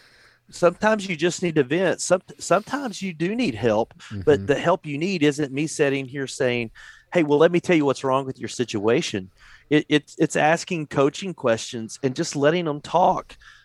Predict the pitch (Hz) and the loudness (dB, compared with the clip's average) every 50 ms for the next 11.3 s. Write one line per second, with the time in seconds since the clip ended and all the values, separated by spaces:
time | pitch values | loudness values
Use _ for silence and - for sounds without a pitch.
0 | _ _ - - 123 123 123 120 120 113 - 127 123 120 117 127 151 156 - - | _ _ -4 0 2 2 2 2 0 0 0 -2 -2 0 2 2 2 2 0 -4
1 | 190 135 113 101 95 95 104 _ _ - 123 113 110 110 120 127 135 - - 120 | -4 -2 -4 -6 -6 -10 -16 _ _ -6 -4 -2 0 0 -2 -4 -4 -4 -4 -2
2 | 113 87 85 85 80 85 - - - - _ _ - - 123 117 120 117 110 - | -2 -4 -6 -8 -10 -14 -16 -18 -20 -20 _ _ -4 -2 -2 0 -2 -4 -10 -12
3 | _ _ _ _ _ _ _ _ _ _ _ _ - 147 139 135 139 139 165 160 | _ _ _ _ _ _ _ _ _ _ _ _ 0 2 2 2 2 2 4 4
4 | 160 160 175 - - 202 180 160 135 120 - 139 135 139 131 110 98 101 - - | 4 4 2 2 2 0 2 2 2 2 4 4 4 4 4 2 0 -2 -4 -6
5 | - 110 104 104 113 120 - - - - - - - 87 85 85 82 90 90 - | -6 -4 0 0 0 0 -2 -4 -10 -12 -12 -12 -14 -14 -16 -16 -18 -18 -18 -20
6 | - - _ _ - - - - - - - 143 143 143 _ _ _ _ _ _ | -20 -20 _ _ -20 -20 -18 -18 -6 -2 0 0 0 -2 _ _ _ _ _ _
7 | _ _ _ _ _ _ _ _ _ _ _ _ _ _ _ _ _ _ _ - | _ _ _ _ _ _ _ _ _ _ _ _ _ _ _ _ _ _ _ -2
8 | 156 - - 208 190 - 180 156 - - 156 135 139 135 131 117 120 110 113 123 | -2 0 2 0 2 4 2 2 2 2 2 4 6 6 4 2 0 0 2 2
9 | 123 123 113 104 92 - 107 113 123 131 - - 165 160 156 - _ _ _ _ | 2 2 0 -2 0 2 4 4 4 2 2 -2 -6 -8 -10 -14 _ _ _ _
10 | _ _ _ - 120 117 120 120 123 131 131 - 95 - 104 117 113 110 107 104 | _ _ _ -8 -4 0 0 0 0 0 -4 -6 -6 -4 -2 0 0 0 -2 -4
11 | 107 98 85 78 82 | -8 -12 -14 -16 -20